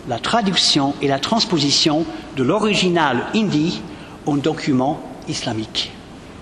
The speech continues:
C'est ce point de mémoire qui fonctionne dans les émissions du genre Les Enfants de la télévision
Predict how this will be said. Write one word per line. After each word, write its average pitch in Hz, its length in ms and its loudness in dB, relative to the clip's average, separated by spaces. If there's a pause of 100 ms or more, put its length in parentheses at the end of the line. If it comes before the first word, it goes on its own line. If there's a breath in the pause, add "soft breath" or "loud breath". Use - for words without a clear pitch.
(400 loud breath)
C'est 226 220 0
ce - 140 2
point 254 440 -2 (100)
de 170 60 2
mémoire 170 600 2
qui - 120 -2
fonctionne 175 760 2 (400 loud breath)
dans 156 80 2
les 165 180 2
émissions 175 560 2 (580)
du 139 140 2
genre 151 380 2
Les 139 160 0
Enfants 160 540 0
de 143 60 2
la 135 100 2
télévision 139 540 2